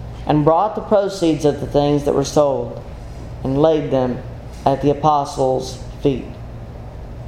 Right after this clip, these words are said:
And they distributed to each as anyone had need." We'll skip into verse one, chapter five. But a certain man named Ananias, with Sapphira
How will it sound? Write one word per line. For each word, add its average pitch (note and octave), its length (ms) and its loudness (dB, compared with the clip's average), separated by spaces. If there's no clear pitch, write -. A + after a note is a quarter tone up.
And A3 120 6
they A#3+ 140 6
distributed A#3+ 640 2
to G3 200 2
each G#3+ 240 2
as E3+ 180 4
anyone D#3 960 2
had D3 340 4
need." C3+ 360 2
We'll D#3+ 100 0
skip C4 280 4
into A3 180 2
verse F3 560 2
one, D3 540 2
chapter D#3+ 340 2
five. C3 520 2
But A#3 140 8
a A3+ 100 2
certain B3 440 2
man G#3 360 4
named E3+ 300 4
Ananias, D#3+ 1080 0
with E3+ 340 2
Sapphira D3+ 880 2